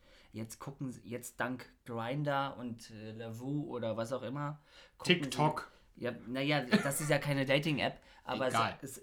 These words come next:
Speaker 1: seitdem gucken sie alle nur noch auf ihr Handy und, äh, sind, äh, irgendwie zu, zu, zu so Zombies geworden, die nur noch rumswipen und bla und, äh,
Speaker 2: Ja.
Speaker 1: also ich hab da schon Sachen erlebt. Es macht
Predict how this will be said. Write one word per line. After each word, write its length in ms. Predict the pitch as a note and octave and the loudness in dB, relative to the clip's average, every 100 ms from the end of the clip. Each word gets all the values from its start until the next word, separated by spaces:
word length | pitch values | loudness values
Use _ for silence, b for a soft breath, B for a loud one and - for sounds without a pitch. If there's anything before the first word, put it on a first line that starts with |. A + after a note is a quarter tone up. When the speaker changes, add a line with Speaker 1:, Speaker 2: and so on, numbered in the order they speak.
| - | -10
Speaker 1:
seitdem 420 | C3+ B2+ C#3 D#3+ | -4 -2 0 -4
gucken 320 | D3+ F3 F3+ | -4 -6 -4
sie 160 | D#3 D3 | -2 0
alle 240 | A2 C#3+ | 0 0
nur 140 | C#3+ D#3+ | 0 0
noch 160 | E3 | 0
auf 180 | D3+ C#3+ | -2 -2
ihr 120 | B2 A#2 | -4 -4
Handy 720 | B2 F3 G#3+ A3+ A#3+ B3 A#3+ B B B B - | -2 0 0 0 -2 -4 -8 B B B B -4
und, 300 | D3 D3 C#3 | -2 -2 -4
äh, 100 | C3+ | -4
sind, 320 | C#3+ D#3 C#3 | -4 -4 -4
äh, 200 | C3 C3+ | -4 -4
irgendwie 500 | C#3+ C#3 C#3+ C#3+ C3 | -4 -6 -6 -6 -8
zu, 420 | - C#3 B2+ B2+ | -8 -4 -4 -4
zu, 280 | A#2 - B2 | -8 -8 -10
zu 240 | - C3+ | -8 -8
so 120 | B2 A#2 | -6 -8
Zombies 600 | - D3+ F3 G3 G3+ - | -6 -4 -4 -4 -6 -6
geworden, 500 | D#3 C#3 D3 E3+ D3+ | -6 -4 -4 -4 -6
die 140 | C#3 | -6
nur 160 | C3+ D#3 | -4 -4
noch 340 | E3 D3 - | -6 -8 -12
rumswipen 960 | C3 C3+ G3+ G3+ D3+ C3+ D3+ F#3 F3+ D3+ | -6 -4 -2 -4 -4 -2 -2 -4 -4 -4
und 160 | C#3+ | -6
bla 300 | C3+ C3+ E3 D#3 | -6 -6 -4 -6
und, 180 | C3+ - | -6 -8
äh, 80 | B2 | -8
Speaker 2:
Ja. 340 | A2+ A2 - - | -4 -6 -8 -12
Speaker 1:
also 180 | B2+ A#2+ | -12 -10
ich 120 | C#3 | -12
hab 100 | C3 - - | -14 -20 -12
da 140 | C3 | -10
schon 260 | B2 - D3 | -8 -6 -4
Sachen 380 | C#3+ F#3+ G3+ F3 | 0 -2 -2 -8
erlebt. 400 | C3 B2+ C3+ - B B B B B - - | -6 -6 -8 -12 B B B B B -12 -6
Es 220 | B2+ B2+ | -6 -4
macht 240 | B2+ B2+ | -6 -8